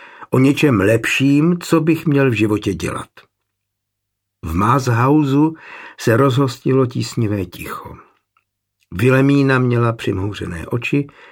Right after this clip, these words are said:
což dělala vždycky, když usilovně přemýšlela. Bohuše zase vyplazovala soustředěním špičku jazyka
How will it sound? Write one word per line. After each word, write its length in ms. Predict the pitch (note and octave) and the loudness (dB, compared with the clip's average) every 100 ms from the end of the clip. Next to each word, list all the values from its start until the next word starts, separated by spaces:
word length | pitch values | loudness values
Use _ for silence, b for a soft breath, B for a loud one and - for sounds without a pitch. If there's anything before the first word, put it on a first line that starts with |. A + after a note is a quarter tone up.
| b b b b - | b b b b -2
což 280 | B2+ G#2 A#2 | 0 2 0
dělala 400 | G#2 A#2+ A2+ A2+ | 2 2 4 2
vždycky, 720 | F#2 D#2+ F2 A#2 - - - A#2+ | 0 -6 -6 -6 -8 -10 -6 -2
když 380 | A2+ A2 - - | 0 -2 -4 -6
usilovně 640 | B2 - - A2 G2+ G2+ | -6 -4 -2 -2 -2 -4
přemýšlela. 720 | G2 G#2 E2+ D#2+ - - F#2+ - - _ _ _ _ _ _ | -4 -6 -6 -8 -10 -12 -14 -16 -20 _ _ _ _ _ _
Bohuše 560 | F#2+ G#2+ A#2+ B2+ - D#3 | -4 2 4 4 4 2
zase 340 | C3 A#2+ C3+ | 2 0 0
vyplazovala 760 | A2+ G2 - G2 F#2+ G#2 G2 A#2+ | 0 0 0 0 0 0 0 0
soustředěním 880 | A#2+ G2+ F#2+ - A#2 G2+ G2+ G#2 G2 | -2 -4 -4 -8 -4 -2 -2 -2 -2
špičku 600 | - - G#2 - - F#2 | -6 -6 -6 -6 -8 -8
jazyka 580 | F2 F2+ G#2+ A#2+ D#3 F3 | -6 -4 -4 -2 -2 -2